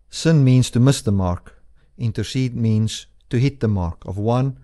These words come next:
throwing a javelin, hitting the mark. Sin says of one throwing a javelin,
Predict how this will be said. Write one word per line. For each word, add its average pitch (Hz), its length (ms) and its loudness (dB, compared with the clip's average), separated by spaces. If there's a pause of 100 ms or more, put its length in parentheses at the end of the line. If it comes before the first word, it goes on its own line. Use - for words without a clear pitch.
(160)
throwing 143 600 -2
a 135 60 0
javelin, 113 580 0 (340)
hitting 131 380 0
the 98 100 -2
mark. 87 380 -6
Sin 147 400 -2 (160)
says 107 400 -8 (200)
of 110 120 -8
one 127 260 0
throwing 131 420 -2
a 127 60 -2
javelin, 120 500 -2